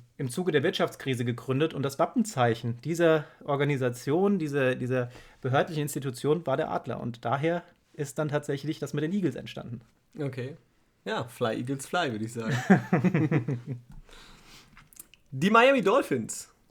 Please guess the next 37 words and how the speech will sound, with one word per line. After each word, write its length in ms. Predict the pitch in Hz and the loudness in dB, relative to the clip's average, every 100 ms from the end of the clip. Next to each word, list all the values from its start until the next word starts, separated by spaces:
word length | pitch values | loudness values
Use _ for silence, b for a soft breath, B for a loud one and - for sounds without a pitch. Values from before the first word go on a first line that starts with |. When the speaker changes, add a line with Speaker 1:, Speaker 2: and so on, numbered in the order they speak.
| _ _ - - | _ _ -18 2
Speaker 2:
Ja, 240 | 147 135 | 6 6
ich 80 | 120 | 6
sag 120 | 170 | 2
mal, 260 | 160 151 - | 2 2 0
der 120 | 147 135 | 0 2
Ursprung 400 | 196 - 202 196 | 0 4 4 4
ist 120 | 156 | 2
naheliegend. 600 | 147 185 208 220 233 - _ _ | 2 2 0 -4 -8 -12 _ _
Florida, 640 | - 147 160 160 160 170 - _ | -2 4 6 6 4 0 -6 _
Speaker 1:
<laughs> 320 | 143 139 123 | -4 -4 -8
Speaker 2:
da 140 | - 127 | -2 0
leben 200 | 139 143 | 2 2
Delfine. 500 | 131 180 190 214 214 _ _ _ _ _ - | 0 0 0 0 -2 _ _ _ _ _ -14
Das 120 | 123 | -2
hat 120 | 151 | -2
sich 120 | 139 | 2
auch 100 | 151 | 2
ein 60 | 143 | 2
Fan 200 | 156 185 | 2 2
gedacht. 340 | 208 208 208 - B B B _ | 0 -2 -4 -10 B B B _
Bei 120 | 147 | 2
einer 460 | 151 147 143 143 - - | 4 4 2 0 -4 0
öffentlichen, 880 | 165 170 175 165 165 160 156 151 143 _ | 0 0 0 -2 0 -4 -2 -4 -8 _
ja, 300 | 131 123 110 104 _ _ _ - | -2 -2 -4 -10 _ _ _ -12
äh, 60 | |
Umfrage, 640 | - - 190 - 190 185 170 | -8 -4 -4 0 4 4 4
bei 80 | 147 | 0
einem 160 | 139 | 0
Contest 480 | 123 160 196 190 185 | 0 0 0 -2 -2
dazu, 560 | 180 - 185 190 190 147 | -4 -4 -6 -4 -6 -6
wie 200 | 151 160 | -4 -4
die, 500 | 151 151 147 147 - | -4 -4 -2 -4 -4
wie 80 | 143 | -6
das 140 | 139 | -2
Miami-Team 500 | 135 135 131 131 123 | -2 0 -2 -4 -2
heißen 320 | 135 139 170 | 0 0 -2
sollte, 400 | 147 156 - 262 | -2 -2 -4 -10